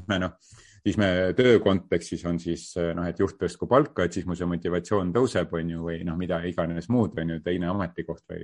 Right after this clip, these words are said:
või mis muu asi, on ju. Et me hakkame sellest nagu välis-, väljaspoolt nagu otsima seda moti-, motivatsiooni, aga sisemine motiiv on puudu. Ja inimesed oskavad väga värvikalt, äh, ju kirjeldada seda, mida nad kõike ei taha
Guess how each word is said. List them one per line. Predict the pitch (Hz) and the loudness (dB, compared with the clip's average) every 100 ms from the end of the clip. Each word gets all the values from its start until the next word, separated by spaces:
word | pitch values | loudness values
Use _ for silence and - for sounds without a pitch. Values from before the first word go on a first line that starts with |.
| 85 | -8
või | 80 | -8
mis | 85 | -6
muu | 107 104 | -2 0
asi, | 87 87 | 0 -2
on | 80 80 | -2 -4
ju. | - - - - 95 | -8 -20 -20 -12 -2
Et | |
me | 95 | 2
hakkame | 107 98 | 2 2
sellest | 90 87 | 0 -2
nagu | 87 85 - | -6 -6 -2
välis-, | 95 120 139 107 87 104 | 4 6 8 4 2 2
väljaspoolt | 107 131 110 - - 123 92 - | 2 4 4 0 0 4 4 2
nagu | 87 107 | 2 2
otsima | - 90 82 | 0 -4 -4
seda | 85 82 | -4 -6
moti-, | 85 85 - | -4 -6 -8
motivatsiooni, | 90 87 80 - 87 85 110 85 | -6 -6 -6 -4 -2 2 2 2
aga | 85 | 0
sisemine | 123 117 95 85 | 0 2 0 0
motiiv | 85 85 - 123 90 | -2 -6 -2 -2 0
on | 85 | 0
puudu. | 147 113 90 85 _ _ _ _ _ | 2 0 0 -8 _ _ _ _ _
Ja | 101 | 2
inimesed | 123 104 87 | 4 4 2
oskavad | 101 - 92 - | -2 0 -2 2
väga | 110 135 104 | 2 6 6
värvikalt, | 104 151 120 - - 87 87 - | 6 4 4 0 -2 -2 -4 -2
äh, | 90 90 | 0 2
ju | 95 90 | 0 0
kirjeldada | 147 120 87 87 | 2 2 2 -2
seda, | 92 101 | -2 -2
mida | 95 101 | 0 0
nad | 92 90 | -2 -2
kõike | 120 113 101 | -2 0 0
ei | 95 | 4
taha | 139 123 | 2 2